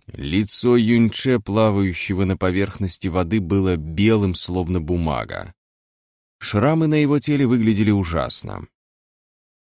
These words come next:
Открыв глаза на полпути, его взгляд, казалось, был слаб и в то же время чрезвычайно сосредоточен.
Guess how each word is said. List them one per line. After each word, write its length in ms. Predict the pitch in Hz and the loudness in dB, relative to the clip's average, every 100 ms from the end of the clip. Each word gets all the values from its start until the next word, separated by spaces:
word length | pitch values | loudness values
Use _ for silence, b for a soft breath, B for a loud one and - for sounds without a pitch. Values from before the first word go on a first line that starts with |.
| _ | _
Открыв 760 | 87 90 - - 101 135 131 95 | -2 -2 -4 -4 -2 -2 -6 -4
глаза 680 | 107 113 101 80 90 80 | 0 0 0 0 0 0
на 220 | 69 65 64 - | -2 -6 -8 -4
полпути, 1200 | 107 107 95 - 92 87 - 123 123 82 76 - _ _ _ _ _ _ _ _ _ | -2 -2 -4 -8 -8 -8 -10 -4 -2 -2 -6 -14 _ _ _ _ _ _ _ _ _
его 400 | - 69 95 131 | -12 -4 -2 0
взгляд, 400 | 113 95 117 127 | -2 0 0 0
казалось, 420 | - 110 113 107 | -2 0 0 0
был 220 | 82 101 98 | -2 -2 -2
слаб 400 | - 101 110 98 | -4 -2 0 -2
и 60 | |
в 80 | 85 | -4
то 120 | 104 | -4
же 120 | 90 | -4
время 280 | 87 104 98 | -2 -2 -2
чрезвычайно 760 | 92 95 85 82 87 107 101 95 | -4 -4 -4 -4 -4 -2 0 -2
сосредоточен. 1040 | - 90 92 87 90 76 62 - 58 50 | -6 -6 -4 -2 -4 -6 -10 -10 -14 -16